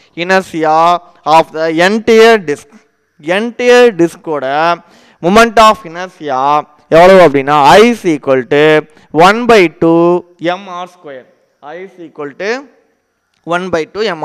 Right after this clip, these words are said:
R square. அப்ப entire டிஸ்கோட moment of inertia, மொம-, entire டிஸ்கோட moment of inertia எவ்வளவு அப்படின்னு பார்த்தீங்கன்னா I is equal to one by two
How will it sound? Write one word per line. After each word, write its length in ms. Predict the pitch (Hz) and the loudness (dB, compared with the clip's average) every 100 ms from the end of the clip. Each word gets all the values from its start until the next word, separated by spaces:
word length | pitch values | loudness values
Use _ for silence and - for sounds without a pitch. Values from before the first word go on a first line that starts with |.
| 180 | -10
R 40 | - | -8
square. 220 | 117 104 _ _ 123 | -10 -12 _ _ -12
அப்ப 120 | 117 165 233 330 _ _ 147 | -6 -6 -6 -10 _ _ -20
entire 340 | 170 190 214 208 180 | -20 -18 -16 -16 -18
டிஸ்கோட 380 | 170 - 160 160 208 226 _ _ _ | -18 -10 -8 -6 -8 -12 _ _ _
moment 300 | 160 180 190 196 | -20 -20 -20 -18
of 100 | 190 180 | -18 -20
inertia, 460 | 170 170 175 165 175 208 _ _ _ _ _ _ _ _ _ _ _ _ _ _ _ _ _ _ _ _ _ _ _ _ _ _ _ _ _ | -20 -20 -18 -16 -16 -18 _ _ _ _ _ _ _ _ _ _ _ _ _ _ _ _ _ _ _ _ _ _ _ _ _ _ _ _ _
மொம-, 200 | 156 165 156 156 151 139 _ 156 | -8 -6 -8 -12 -18 -20 _ -20
entire 280 | 170 185 202 | -16 -12 -12
டிஸ்கோட 320 | 175 - 160 175 233 | -14 -18 -16 -14 -14
moment 260 | 185 180 185 190 | -12 -10 -4 -4
of 100 | 185 170 | -4 -10
inertia 380 | 175 - 160 151 147 | -10 -6 -2 -2 -2
எவ்வளவு 220 | 160 156 | -8 -10
அப்படின்னு 260 | 135 139 139 | -12 -12 -8
பார்த்தீங்கன்னா 340 | 123 127 147 170 - 139 | -8 -6 -6 -6 -6 -6
I 100 | 180 | -6
is 80 | 185 175 | -8 -16
equal 240 | 151 143 131 175 | -20 -20 -20 -20
to 80 | 214 254 _ _ 143 | -20 -20 _ _ -20
one 100 | 160 170 | -14 -6
by 80 | 165 - | -6 -2
two 120 | 202 | 2